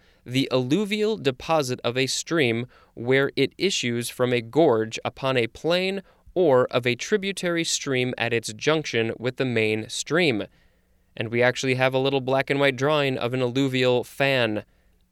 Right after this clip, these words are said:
It just looks like some hills with a river in the middle, and then at the end,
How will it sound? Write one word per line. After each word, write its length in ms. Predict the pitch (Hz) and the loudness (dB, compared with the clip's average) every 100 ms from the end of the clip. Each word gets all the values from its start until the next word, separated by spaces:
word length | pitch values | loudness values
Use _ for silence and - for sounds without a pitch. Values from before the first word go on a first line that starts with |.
| _ | _
It 80 | - | -4
just 180 | 127 - | -4 0
looks 240 | 131 - | -2 2
like 160 | 127 123 | 0 0
some 200 | 120 110 | -4 2
hills 520 | 151 175 180 185 - _ _ _ | 4 4 2 -4 -8 _ _ _
with 220 | 120 123 | -4 -2
a 160 | - 117 | 0 -2
river 420 | 110 156 151 151 | 4 4 6 0
in 140 | - | 2
the 80 | 120 | -2
middle, 420 | 117 135 156 160 160 | 2 2 4 2 2
and 200 | 117 117 | -2 0
then 220 | 117 117 | 0 0
at 140 | 120 - | -6 -6
the 180 | 113 | -6
end, 400 | - 127 127 127 | -2 0 0 -2